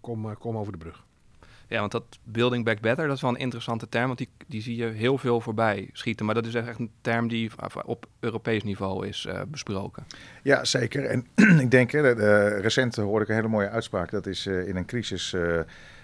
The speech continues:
Speaker 3: hebben we vaak de neiging om, eh, de korte termijn effecten te overschatten en de lange termijn effecten te onderschatten. Nou, de lange termijn effecten zijn er.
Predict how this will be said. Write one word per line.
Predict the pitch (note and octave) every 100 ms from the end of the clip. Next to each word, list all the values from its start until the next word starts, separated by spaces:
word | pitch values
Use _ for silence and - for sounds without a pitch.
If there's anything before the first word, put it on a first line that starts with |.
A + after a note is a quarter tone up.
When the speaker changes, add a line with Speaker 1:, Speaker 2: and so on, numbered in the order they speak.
| -
Speaker 3:
hebben | G#2 F#2+ F2+
we | F#2+
vaak | - F#2+
de | F#2+
neiging | G2 A#2+ A#2 F#2+ F2
om, | G2 F2 F2
eh, | E2
de | F2+
korte | C3 B2
termijn | - G2 F2 E2 -
effecten | G2+ G2 - -
te | -
overschatten | A#2+ G#2+ - D#2+ F2+
en |
de | D#2+
lange | G2 A#2 G#2+
termijn | E2+ E2 E2 D#2+
effecten | F2 - - -
te | - -
onderschatten. | C#3 D3 - B2 C#3+ D3
Nou, | G#2+
de | D#2+
lange | F2+ G#2+ G#2+
termijn | G2 F#2+
effecten | F2 F2 E2
zijn | E2 G#2+
er. | C#3